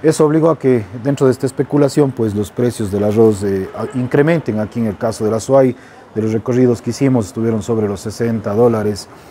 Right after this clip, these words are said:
el quintal. Sin embargo, ya con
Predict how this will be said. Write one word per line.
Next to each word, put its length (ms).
el 140
quintal. 400
Sin 200
embargo, 320
ya 240
con 480